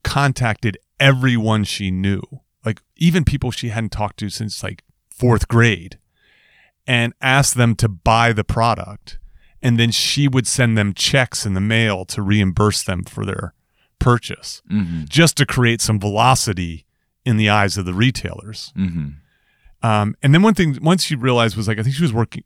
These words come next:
Speaker 1: working with, it was Neiman Marcus, I think, which is a great store to get into, but they put Spanx in, like, the pantyhose department. And she was like, "My customer doesn't buy pantyhose.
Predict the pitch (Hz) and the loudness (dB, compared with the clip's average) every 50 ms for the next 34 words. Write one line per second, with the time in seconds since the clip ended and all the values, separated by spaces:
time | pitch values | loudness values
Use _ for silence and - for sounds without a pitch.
0 | _ _ _ _ _ - 110 110 120 117 - 120 110 101 95 - _ - 120 107 | _ _ _ _ _ -14 -8 -6 -6 -4 -4 -2 -2 -2 -2 -2 _ -8 -6 -6
1 | 110 98 95 117 127 127 123 110 104 107 113 123 127 - - 104 - - 107 95 | -6 -4 -2 0 2 2 2 2 2 2 2 2 2 0 -2 -4 -4 -6 -8 -8
2 | - 98 92 85 - 98 - - 98 104 107 - - 117 113 - - - 117 107 | -8 -8 -8 -6 -6 -8 -6 -4 -4 -4 -4 -2 0 -2 -2 -2 -4 -4 -2 -2
3 | 95 92 80 98 95 101 117 147 143 - 123 - - 110 95 - _ _ _ _ | -2 -2 -2 0 0 2 2 0 0 -2 -4 -6 -6 -8 -12 -12 _ _ _ _
4 | _ _ _ _ - - - 104 - - - - 151 143 - - - - - 127 | _ _ _ _ -6 -4 -2 0 2 2 2 2 2 2 0 -2 -4 -2 0 0
5 | 127 123 113 - - - - - - _ _ _ 113 110 104 104 98 95 92 - | 0 0 -2 -4 -6 -8 -8 -10 -14 _ _ _ -6 -4 -4 -2 -2 -2 -2 -4
6 | - 90 - - 151 180 196 165 117 - 98 90 78 - - 82 - 98 95 - | -4 -4 0 2 2 4 4 4 2 2 0 -2 -4 -6 -10 -10 -8 -8 -10 -10
7 | 107 - - - 113 _ _ _ _ _ _ _ _ _ _ - 107 107 107 104 | -10 -14 -16 -16 -20 _ _ _ _ _ _ _ _ _ _ -4 -2 -2 -2 -2
8 | - - 117 110 107 110 110 95 - - - _ 85 69 64 123 113 113 113 117 | -2 -2 0 0 2 2 0 0 -2 -8 -16 _ -20 -16 -8 -4 0 4 4 6
9 | 127 135 131 127 120 98 - - - 160 175 - - 120 107 101 98 90 82 _ | 6 6 4 4 2 0 -2 -2 -2 0 0 0 0 0 2 2 2 0 0 _
10 | - 123 120 107 101 104 98 90 104 92 90 87 - 113 117 131 135 107 78 82 | 6 6 6 6 6 2 2 2 0 0 0 0 -2 -2 -2 -2 -2 -4 -6 -8
11 | - - _ _ - - _ | -14 -16 _ _ -20 -20 _